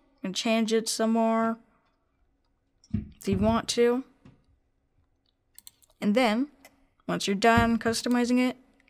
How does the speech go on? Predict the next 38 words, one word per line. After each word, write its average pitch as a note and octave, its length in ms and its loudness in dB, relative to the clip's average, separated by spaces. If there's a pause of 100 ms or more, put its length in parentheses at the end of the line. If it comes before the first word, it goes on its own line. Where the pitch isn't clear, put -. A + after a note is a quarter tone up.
(260)
you - 140 -6
can F3+ 100 -4
drag F#3+ 300 -2
it - 60 -8
back - 260 -4
down C#4 380 4
to F#3+ 220 -2
starter G#3 340 2
character G#3 340 -4
scripts. - 480 -8 (1000)
And F#3+ 100 -8
then, C#4+ 300 4 (1800)
it - 100 -12
should F#3 140 -6
still A#3 280 2
work, A3 360 -2 (580)
as G#3+ 80 -8
long G#3 160 2
as G3 80 0
you F#3+ 120 -2
didn't G3+ 220 -4
change G3 280 -2
the F#3+ 100 -8
script G#3+ 480 0
or G3+ 80 0
anything. G#3 400 -6 (2000)
And A3+ 140 0
bam, C4 300 4 (480)
you G3+ 80 0
have G3+ 80 2
a - 60 -2
custom - 640 4
name A#3 220 4
tag A#3 360 0
inside G#3+ 420 2
of G#3 100 -2
your G#3+ 100 0
game. G3 340 -2